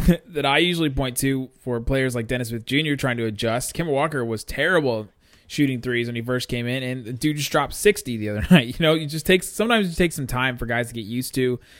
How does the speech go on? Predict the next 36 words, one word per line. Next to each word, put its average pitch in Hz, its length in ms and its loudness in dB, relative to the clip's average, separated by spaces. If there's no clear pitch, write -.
and 127 120 -4
develop 123 380 2
their 117 140 2
games. 117 400 -2
And 120 100 -8
with, 117 260 -10
with 117 220 -4
Dorian, 165 360 2
we're 135 100 2
seeing 165 340 2
this. 123 300 0
He 160 120 4
was, 156 200 4
he 156 140 2
was 147 140 4
held 156 280 2
back, 143 320 2
like 127 140 -4
you 120 80 -2
said, 127 260 6
because 113 220 0
of 98 80 -8
injuries, 117 560 0
and 131 160 -2
now 135 160 2
we're 156 120 4
just 139 160 -6
seeing 131 260 2
sort 139 220 2
of, 120 60 0
like, 120 120 2
an 113 80 -2
explosion 107 720 -4
from 98 220 -8
him. 92 280 -8
Like, 110 280 -8